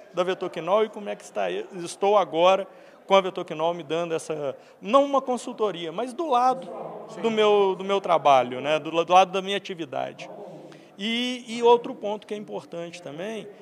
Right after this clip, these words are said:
Speaker 1: é a gente sempre tá ali levando uma solução pro cliente, né? A Vetoquinol hoje, nós temos muito pecuarista como o, o centro da nossa atenção.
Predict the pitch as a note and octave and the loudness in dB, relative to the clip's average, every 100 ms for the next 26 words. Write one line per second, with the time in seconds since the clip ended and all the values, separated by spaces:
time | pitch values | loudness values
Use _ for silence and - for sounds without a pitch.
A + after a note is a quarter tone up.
0 | - - - - F3 G#3+ G#3+ - - B3+ | -20 -4 4 4 2 -6 -8 -12 -6 -6
1 | C4 - A3 A3 A#3 G3+ A3 D#3 G3+ B3+ | -6 -8 -8 -8 -12 -2 -2 -2 -8 -8
2 | A3+ A3+ A3 G#3+ G#3+ F3+ F3+ F3+ F3+ - | -8 -8 -8 -10 -12 -12 -12 -12 -14 -16
3 | G3+ - - - - - - - - B2+ | -14 -14 -16 -20 -20 -20 -20 -20 -20 -8
4 | C#3 D3 D3+ D#3+ D#3 D3+ D#3+ E3 F3 F3+ | -4 -4 -4 -8 -8 -6 -6 -6 -8 -12
5 | - - - D3+ - F#3 F#3+ - - - | -18 -20 -6 -4 -4 -6 -8 -10 -12 -10
6 | E3+ G3+ C4 A#3+ G3 F3+ F3+ F3 C#3+ D3+ | -6 -2 -2 -4 -10 -16 -10 -10 -10 -14
7 | - - - F3 F3+ F#3 - - _ _ | -20 -20 -10 -6 -6 -10 -18 -20 _ _
8 | E3+ E3+ E3+ E3+ E3 D#3+ D#3+ E3 F#3+ - | -10 -8 -6 -4 -4 -4 -4 -6 -8 -8
9 | - A#3+ C4+ F#3 E3+ D3+ C#3 - C#3+ C3+ | -4 -4 -4 -8 -10 -10 -14 -16 -20 -20
10 | - - | -20 -20